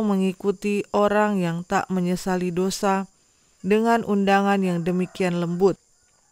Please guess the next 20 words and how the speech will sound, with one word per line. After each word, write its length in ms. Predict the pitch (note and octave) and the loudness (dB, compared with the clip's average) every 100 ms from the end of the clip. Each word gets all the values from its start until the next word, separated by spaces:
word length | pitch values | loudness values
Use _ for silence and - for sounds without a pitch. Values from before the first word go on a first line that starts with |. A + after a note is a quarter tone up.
| _ - | _ 0
Tuhan 460 | B3+ C4 C4 B3+ | 2 4 4 4
tinggal 420 | A#3 A3 A3 G#3+ | 0 2 4 4
di 140 | G3+ G3 | 4 0
setiap 480 | F#3+ - G3+ G3 - | -4 -4 0 0 -2
tempat 480 | F#3 F3+ F#3 F#3 | -4 -2 -2 -4
kediaman. 760 | - F3 F3+ F#3+ G3+ F#3+ D3+ D3 _ _ _ _ - | -6 -2 0 2 2 0 -2 -8 _ _ _ _ -6
Dia 320 | F#3 F#3+ G3+ | 2 6 6
mendengar 640 | G3 F#3+ F3+ F3+ F#3 F#3 | 4 2 0 0 0 -2
setiap 480 | - F3+ G#3 A3+ A3+ | -4 -8 -2 -2 -2
kata 400 | - B3 - G3 | -2 -2 0 2
yang 240 | F3 E3 D#3+ | 2 0 -2
diucapkan, 880 | D#3 D#3+ - F#3+ - - D#3 D3+ - _ _ _ _ _ | -4 -6 -4 -4 -4 -8 -8 -8 -14 _ _ _ _ _
mendengar 640 | E3+ E3+ F3 F3+ F#3 F3+ | -4 0 0 2 0 0
setiap 400 | - F#3 F#3 F3 | -4 -4 -2 -2
doa 400 | E3+ F3+ F3+ F#3 | 0 -2 0 0
yang 240 | F3+ E3+ E3+ | 0 0 -4
dipanjatkan, 880 | E3 E3+ E3 F3+ G3 - D3+ D3 C#3+ _ _ _ _ _ _ F#3+ | -4 -6 -2 -2 -4 -6 -8 -8 -10 _ _ _ _ _ _ 0
merasakan 640 | G#3 G#3+ A#3 A3 A3+ A3 | 2 4 2 0 0 2
duka 240 | G3+ G3 G3+ | 0 0 -4
cita 640 | - G#3 - F3 D3 | -4 -8 -4 -4 -4